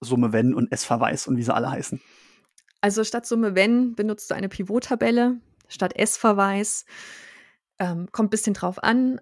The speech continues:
Speaker 2: aber wenn du deine Zahlen irgendwo aus einer Datenbank ziehst, ähm, kannst du auch schauen, ob's vielleicht da schon eine Möglichkeit gibt, das vorher zu ergänzen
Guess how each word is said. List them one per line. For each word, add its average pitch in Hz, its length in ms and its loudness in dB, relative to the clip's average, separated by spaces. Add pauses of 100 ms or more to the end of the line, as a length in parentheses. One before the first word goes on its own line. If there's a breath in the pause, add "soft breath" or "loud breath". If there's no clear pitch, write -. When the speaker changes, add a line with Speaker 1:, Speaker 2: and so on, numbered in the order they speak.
(160)
Speaker 2:
aber 185 540 -4
wenn 190 180 0
du 180 100 -4
deine 175 360 -2
Zahlen 196 520 2
irgendwo 170 580 0
aus - 240 -4
einer 175 120 -4
Datenbank 214 580 2
ziehst, - 720 2
ähm, 190 160 -6
kannst - 320 -6
du 214 40 -6
auch - 120 -14
schauen, 190 400 2
ob's - 380 -4
vielleicht 175 440 -8
da 180 120 -4
schon 202 440 4
eine 180 100 -2
Möglichkeit 190 680 0
gibt, 190 200 -4
das - 140 -8
vorher 254 720 2 (640 soft breath)
zu - 200 2
ergänzen 254 680 2